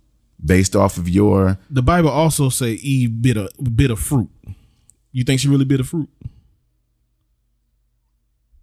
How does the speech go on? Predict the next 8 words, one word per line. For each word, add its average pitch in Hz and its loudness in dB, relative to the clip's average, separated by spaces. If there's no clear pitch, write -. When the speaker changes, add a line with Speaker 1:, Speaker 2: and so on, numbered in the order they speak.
Speaker 1:
You 110 2
know, 110 0
I've 120 -2
been 92 0
looking 90 2
into 98 4
that 95 2
lately. 104 -2